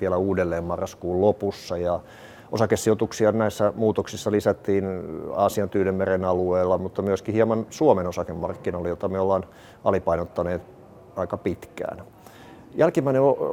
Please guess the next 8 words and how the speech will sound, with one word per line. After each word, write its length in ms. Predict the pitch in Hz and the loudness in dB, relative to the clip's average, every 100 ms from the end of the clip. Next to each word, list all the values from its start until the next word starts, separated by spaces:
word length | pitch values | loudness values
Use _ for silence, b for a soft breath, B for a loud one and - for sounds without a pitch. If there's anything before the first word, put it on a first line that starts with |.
| - | 0
osakesijoitusten 720 | 143 139 123 120 110 - 113 | 0 0 0 0 0 -2 -2
lisäys 300 | 113 113 110 | -2 0 -2
puolestaan 500 | - 110 101 - 113 | 2 2 2 2 0
kohdistui 380 | 127 113 110 101 | 0 -2 -4 -6
sitten 180 | - - | -6 0
kehittyvien 560 | 117 110 - 92 90 | 2 2 0 -4 -4
maiden 300 | 85 80 80 | -4 -6 -6
osakkeisiin. 720 | 82 85 - - 92 - - | -6 -8 -8 -6 -6 -6 -10